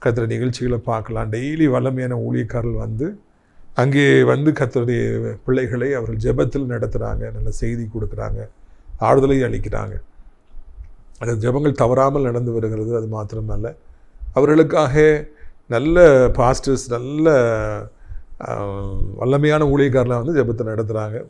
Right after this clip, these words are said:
மூன்று வேளையும் விதவிதமான உணவுகள் அவர்களுக்கு பரிமாறப்படுகிறது. சந்தோஷமா அவங்க இருக்கிறாங்க. நீங்களும் கூட உங்களுக்கு தெரிந்த முதியவர்களை அழைத்து கொண்டு வரலாம். ஏராளமான இடங்கள் அங்கே காத்திருக்கிறது என்பதை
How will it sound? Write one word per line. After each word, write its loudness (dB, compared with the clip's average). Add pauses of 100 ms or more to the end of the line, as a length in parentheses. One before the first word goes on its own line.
மூன்று -2
வேளையும் 2
விதவிதமான 4
உணவுகள் -2
அவர்களுக்கு -4
பரிமாறப்படுகிறது. -6 (1000)
சந்தோஷமா 0
அவங்க -2
இருக்கிறாங்க. -4 (800)
நீங்களும் 2
கூட 2 (300)
உங்களுக்கு 0
தெரிந்த 0
முதியவர்களை 0
அழைத்து -2
கொண்டு -4
வரலாம். -6
ஏராளமான 0
இடங்கள் 0
அங்கே -4
காத்திருக்கிறது -6
என்பதை -6